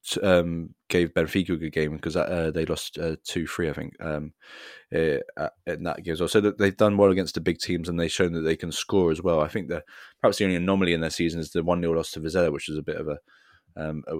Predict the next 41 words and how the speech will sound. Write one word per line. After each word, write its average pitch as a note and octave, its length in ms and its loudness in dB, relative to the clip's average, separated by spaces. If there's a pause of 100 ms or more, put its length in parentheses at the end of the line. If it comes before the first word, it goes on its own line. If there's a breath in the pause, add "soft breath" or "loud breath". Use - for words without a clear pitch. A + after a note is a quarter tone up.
a - 40 -12
strange D#2+ 380 -6
game. D#2 260 -6
But G#2 80 2
look, G#2 140 6
I G#2 80 2
think G#2+ 180 2
you're F#2+ 140 6
absolutely F#2 420 2
right G2 140 8
on E2+ 140 0
the E2+ 100 -2
terms F2 320 -2
of D#2 60 -8
their, D#2+ 140 2
I G#2 60 4
think - 140 0
they've C#3+ 100 6
got A2 60 6
a F#2+ 60 8
really F2+ 140 6
good E2+ 140 -2
squad, - 300 4
Albert, D#2 280 6
and, F2 120 2
and F2+ 200 0
I F2 40 4
wanted G2 220 0
to - 80 -10
talk F2+ 120 2
about E2 160 2
all F2 80 4
those E2+ 220 0
players E2 320 2
you E2 80 -4
mentioned E2 320 -4
there. E2 140 2
I E2 40 -2
think, E2 300 -6
uh, D#2 280 0
Depu, F2 380 2